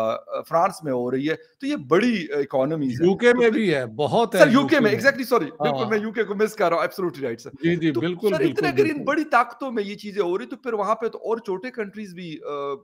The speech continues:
Speaker 1: हैं, यूरोपीय यूनियन का हिस्सा हैं, तो सर, वो
Speaker 2: जी, जी।
Speaker 1: कैसे बर्दाश्त करेंगे इन सारी चीजों को?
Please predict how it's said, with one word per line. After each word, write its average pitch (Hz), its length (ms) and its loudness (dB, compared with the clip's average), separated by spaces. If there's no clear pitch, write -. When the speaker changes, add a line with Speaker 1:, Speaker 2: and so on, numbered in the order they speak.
Speaker 1:
हैं, 135 240 -8
यूरोपीय 147 280 -10
यूनियन 135 240 -8
का 131 120 -6
हिस्सा 131 320 0
हैं, 156 80 -2
तो - 400 -20
सर, 415 100 -8
वो 330 120 -4
Speaker 2:
जी, 165 80 6
जी। 160 60 6
Speaker 1:
कैसे 127 300 -2
बर्दाश्त 135 460 -2
करेंगे 117 260 -10
इन 101 80 -14
सारी 95 240 -16
चीजों - 280 -20
को? - 120 -20